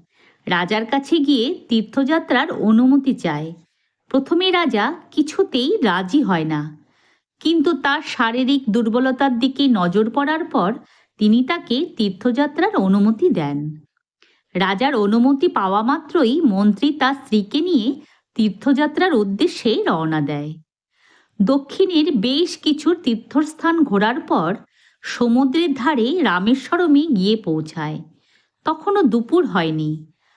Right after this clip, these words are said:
মন্ত্রী নিজের পূজা সমাপন করে রামেশ্বরম মন্দির থেকে বাইরে বেরিয়ে আসে।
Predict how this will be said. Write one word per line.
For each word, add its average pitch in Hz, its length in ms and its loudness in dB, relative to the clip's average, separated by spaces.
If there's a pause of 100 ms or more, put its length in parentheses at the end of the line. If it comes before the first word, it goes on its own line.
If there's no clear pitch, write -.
(220)
মন্ত্রী 254 640 2 (340)
নিজের 226 380 2
পূজা 233 360 2
সমাপন 339 560 0
করে 320 380 0
রামেশ্বরম 247 680 0
মন্দির 233 520 4
থেকে 320 340 -2 (140)
বাইরে 180 440 0
বেরিয়ে 156 400 0
আসে। 156 400 -10